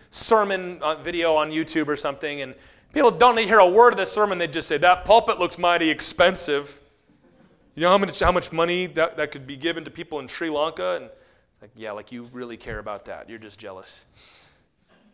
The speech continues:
So making a home, making a profit, and also what the Lord says here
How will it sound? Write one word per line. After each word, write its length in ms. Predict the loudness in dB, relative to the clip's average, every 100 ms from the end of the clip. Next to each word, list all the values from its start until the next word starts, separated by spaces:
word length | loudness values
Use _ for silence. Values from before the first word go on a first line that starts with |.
| _ _ _ _ -12
So 180 | -10
making 320 | -6 -8 -8 -8
a 40 |
home, 200 | -8 -6
making 280 | -8 -8 -12
a 40 |
profit, 440 | -6 -4 -2 -4 -4
and 100 | -6
also 360 | -6 -4 -4
what 100 | -4
the 80 | -8
Lord 220 | -8 -8
says 340 | -6 -6 -6 -8
here 240 | -10